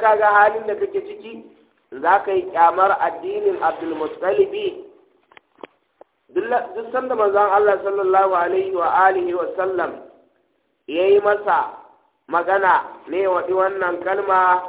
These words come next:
sai su dawo suna kwanku ma mishi cewa, "Yanzu dan ka ga halin da kake ciki, za ka dawo ka yi kyamar addinin Abdul Muttalib?" Da haka Abu Talibi,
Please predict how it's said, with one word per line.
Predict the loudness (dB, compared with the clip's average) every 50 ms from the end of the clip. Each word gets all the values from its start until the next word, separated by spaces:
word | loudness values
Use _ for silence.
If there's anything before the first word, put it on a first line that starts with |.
| -12 -16 -20 -20 _ -10
sai | -6 -6 -6 -6
su | -8 -8 -2
dawo | 2 4 6 6 6 4 2 -2 -4
suna | -6 -4 -4 -4 -2
kwanku | -2 -4 -4 -4 -6 -10 -12 -12 -14 -18 -20 -18
ma | -10 -4 -4 -2 -2
mishi | -4 -6 -10 -14 -14
cewa, | -8 -4 -2 2 4 4 4 2 0 -6 -18 -20 -20 _ _ _ _ _ _ _ -10
"Yanzu | -10 -8 -4
dan | -2 -2 -2 0 2
ka | 2 2 4
ga | 6 6 6
halin | 8 8 6 6 6 4 0
da | 0 -4
kake | -4 -6 -8 -8 -10
ciki, | -10 -10 -10 -10 -4
za | -2 -2 -2 0
ka | -2 -2
dawo | -2 0 0 0 -2 -4
ka | -6
yi | -6 -6 -8 -6
kyamar | -6 -6 -4 -4 -4 -4 -4
addinin | -4 -4 -6 -6 -6 -4 -4 -4 -6 -6 -6
Abdul | -10 -8 -8 -8 -8 -6
Muttalib?" | -8 -8 -10 -10 -8 -2 -2 -2 -2 -2 -6 -14 -18 -20 _ _ _ _ _ _ _ _ _ _ _ _ _ _ _ _
Da | 2 4 4 4 4
haka | 2 -2 -2 -2
Abu | -2 -2 -2 -4 -4 -4 -6 0
Talibi, | 2 4 4 4 4 0 -2 -4 -4 -6 -4 -4 -4 -6